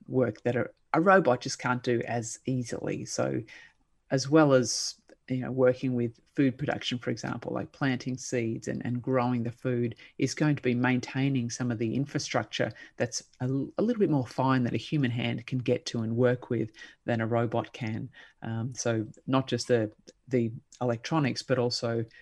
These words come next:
maybe some of the, um, construction elements too of, of corridors and, and things like that. So we don't have to keep going in and out of,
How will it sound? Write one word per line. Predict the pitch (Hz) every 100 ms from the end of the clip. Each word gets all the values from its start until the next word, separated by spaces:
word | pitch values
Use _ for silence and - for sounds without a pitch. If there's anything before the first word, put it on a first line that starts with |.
| _ -
maybe | 123 113
some | 117 123
of | 117
the, | 117 110 - - _ -
um, | 120 113 117
construction | 156 156 - - - 135
elements | 120 117 110 107
too | - 131 117
of, | 107 107
of | 120
corridors | - 135 123 117 107 95 95 -
and, | - 120
and | 117
things | 127 127
like | 120 120
that. | 117 -
So | 123
we | 123
don't | 123 127
have | -
to |
keep | - 120 113
going | 117 113
in | 117
and | 113
out | 110 110
of, | 104